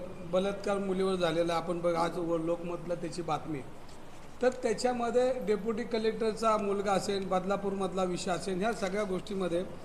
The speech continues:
दोन हजार सहाशे बहात्तर महाराष्ट्रामध्ये गुन्हे दा-, झालेत आणि ह्याच्यामध्ये कालच एक भारतीय जनता पार्टीचा पदाधिकारी, अ, गुन्हा दाखल झालेला आहे. म्हणजे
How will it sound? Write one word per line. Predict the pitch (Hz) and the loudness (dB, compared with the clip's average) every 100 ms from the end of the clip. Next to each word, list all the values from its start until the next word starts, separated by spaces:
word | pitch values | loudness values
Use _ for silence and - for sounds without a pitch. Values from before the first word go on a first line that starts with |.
| - - - 160 | -12 -12 -10 2
दोन | 226 247 | 4 4
हजार | 202 180 208 214 - 226 - - 175 180 | 2 2 2 0 -4 -8 -8 -10 -8 -8
सहाशे | - 196 185 | 0 0 2
बहात्तर | 208 190 190 185 - 240 240 - - - - - | 0 4 4 4 4 4 2 -8 -10 -12 -12 -6
महाराष्ट्रामध्ये | 180 170 196 190 214 202 196 214 226 - - - - - 156 | 0 2 0 0 -2 -2 0 -2 -2 -6 -10 -10 -10 -6 2
गुन्हे | 196 254 | 4 8
दा-, | 233 196 185 | 8 8 6
झालेत | 156 151 165 - - - - | 4 2 0 -4 -10 -12 -4
आणि | 196 | 0
ह्याच्यामध्ये | 202 226 226 220 220 233 - - - - - | 2 2 0 0 2 0 0 -6 -10 -8 2
कालच | 196 220 214 | 2 2 0
एक | 226 185 | 0 2
भारतीय | 165 160 214 | 0 2 0
जनता | 202 202 202 | 0 0 0
पार्टीचा | 190 196 185 202 | 0 0 0 -2
पदाधिकारी, | 202 190 190 190 196 202 196 214 220 - - - - | -2 0 0 0 0 -2 -2 -2 -4 -8 -10 -10 -4
अ, | 175 180 180 | 2 4 4
गुन्हा | 185 190 | 2 2
दाखल | 185 175 180 | 2 2 2
झालेला | 156 139 139 131 | 2 0 -2 -4
आहे. | 117 - - - - | -8 -10 -12 -12 -8
म्हणजे | 185 202 240 233 214 185 185 190 | -2 2 4 4 2 2 2 0